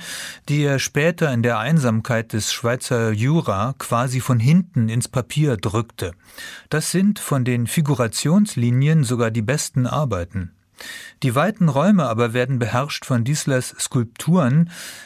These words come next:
die entfernt an Lehmbruck erinnern, Überlebende eines Atomkriegs, stürzende, kriechende, sich erotisch hochwölbende. Eigentlich Frauen, aber doch merkwürdig glatt und geschlechtslos.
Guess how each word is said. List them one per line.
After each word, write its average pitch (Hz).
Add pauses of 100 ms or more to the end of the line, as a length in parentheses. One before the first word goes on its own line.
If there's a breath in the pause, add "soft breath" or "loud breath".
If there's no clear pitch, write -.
(160 loud breath)
die 131
entfernt 156
an 120
Lehmbruck 117
erinnern, 131
Überlebende 151
eines 120
Atomkriegs, 156
stürzende, 147
kriechende, 151
sich 120
erotisch 131
hochwölbende. 101 (580 loud breath)
Eigentlich 175
Frauen, 123
aber 113
doch 127
merkwürdig 131
glatt 127
und 117
geschlechtslos. 104